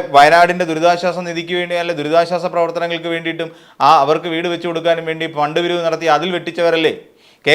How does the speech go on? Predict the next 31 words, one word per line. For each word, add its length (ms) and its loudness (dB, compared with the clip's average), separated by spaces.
കരുണാകരൻ 460 4
എന്ന് 140 -2
പറയുന്ന 300 2
കോൺഗ്രസ് 380 0
പാർട്ടിയുടെ 400 2
തലതൊട്ടപ്പനും 640 0
ലീഡറുമായിരുന്ന 800 4
അദ്ദേഹത്തിൻ്റെ 460 -2
സ്മാരക 420 6
മന്ദിരം 280 0
പണിയാൻ 320 0
പൈസ 180 -2
പിരിച്ചിട്ട് 320 -2
അതിൽ 180 -2
നിന്ന് 160 -6
പുട്ടടിച്ചവരല്ലേ. 680 -2
സ്വന്തം 340 6
നേതാക്കൾക്ക് 440 4
ഈ 20 -12
അതേ 200 6
കരുണാകരൻ്റെ 560 4
മോനെ 320 2
എട്ട്, 180 -8
ഈ 60 0
നിലയ്ക്ക് 340 0
അല്ലെങ്കിൽ 260 -4
എട്ട്, 120 -20
എന്താ 180 -2
പറയുക, 260 2
എട്ട് 260 2
ഓടിക്കാതെ 520 4